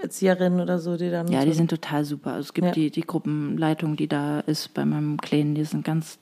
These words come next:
Speaker 2: ganz tolle, warmherzige Frau und die auch wirklich ganz häufig schafft, dass er dann irgendwie irgendwas spannend findet und gerne mitgeht und so. Aber
Speaker 1: Ja.
Speaker 2: heute war es einfach, sie hat wirklich alles versucht und das war einfach,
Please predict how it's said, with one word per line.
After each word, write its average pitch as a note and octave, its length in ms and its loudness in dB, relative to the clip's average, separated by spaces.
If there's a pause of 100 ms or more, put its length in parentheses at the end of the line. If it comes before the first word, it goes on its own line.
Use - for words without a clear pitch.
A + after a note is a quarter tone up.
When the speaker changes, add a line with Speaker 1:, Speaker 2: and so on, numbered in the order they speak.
Speaker 2:
ganz D#3 260 -4
tolle, D3+ 480 4
warmherzige D3+ 680 2
Frau D3 420 0
und - 160 -2
die C3+ 120 -2
auch D3 160 -6
wirklich D#3 320 -4 (340)
ganz E3+ 280 6 (160)
häufig E3+ 360 4
schafft, - 360 2
dass D3 180 -2
er D#3 200 0
dann D3+ 380 0 (100)
irgendwie D3+ 440 -4
irgendwas D#3 340 0
spannend C#3+ 400 0
findet D3+ 320 -2
und D3+ 240 -2
gerne D#3 220 6
mitgeht D3+ 420 2
und - 100 0
so. G#2 60 -2
Aber D#3+ 220 0
Speaker 1:
Ja. D#3 80 4
Speaker 2:
heute D#3+ 220 -2
war D2 120 -4
es C#3+ 100 -8
einfach, D#3 280 -4
sie D#3+ 100 -2
hat D#3 100 -2
wirklich D#3+ 220 0
alles C#3+ 180 2
versucht D3 480 -2
und E3 180 -4
das - 200 -6
war - 100 -2
einfach, - 360 -10